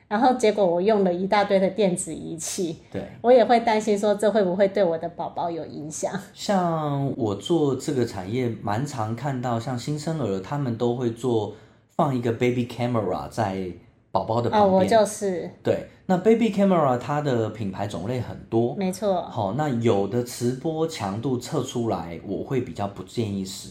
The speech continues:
Speaker 2: 用。
Speaker 1: 嗯。
Speaker 2: 有的品牌，诶，测出来就非常的好。
Speaker 1: 了解。
Speaker 2: 对，所以这个东西种类真的太多了，尤其是像手机的种类也很多。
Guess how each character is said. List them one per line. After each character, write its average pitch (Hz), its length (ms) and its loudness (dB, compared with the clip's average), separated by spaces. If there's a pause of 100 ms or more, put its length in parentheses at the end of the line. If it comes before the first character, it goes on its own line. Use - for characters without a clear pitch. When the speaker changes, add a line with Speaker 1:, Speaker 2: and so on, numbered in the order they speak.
Speaker 2:
用。 95 160 -8 (140)
Speaker 1:
嗯。 190 320 2
Speaker 2:
有 107 160 4
的 - 80 4
品 101 260 -2
牌， 95 220 -4
诶， 190 160 -2
测 190 220 0
出 147 180 -2
来 101 160 2
就 120 160 -2
非 110 180 -2
常 90 220 -10
的 90 100 -10
好。 - 360 -10
Speaker 1:
了 180 320 -2
解。 185 320 -4
Speaker 2:
对， 202 160 0
所 226 160 4
以 214 100 4
这 - 220 -2
个 185 100 6
东 175 180 0
西 165 500 -2
种 98 260 -4
类 160 160 2
真 147 200 -2
的 131 120 -2
太 151 380 -4
多 104 280 -2
了， 98 140 -2
尤 113 120 0
其 170 160 -6
是 170 140 -2
像 165 240 -2
手 87 240 -6
机 127 220 -8
的 123 120 2
种 90 200 -6
类 117 100 2
也 95 160 -2
很 92 320 -12
多。 92 300 -8